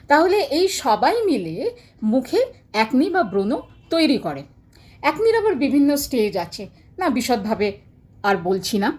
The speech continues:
এবার এই যে বর্ষাকালে অ্যাকনি তৈরি হলো,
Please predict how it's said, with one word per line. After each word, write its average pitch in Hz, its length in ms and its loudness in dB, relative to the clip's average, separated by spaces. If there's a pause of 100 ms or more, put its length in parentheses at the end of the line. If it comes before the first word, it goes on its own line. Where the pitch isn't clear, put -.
(760)
এবার 370 220 2 (160)
এই 330 260 4
যে 440 160 2
বর্ষাকালে 196 1080 -2 (340)
অ্যাকনি 233 460 0
তৈরি 220 440 0
হলো, 175 560 -4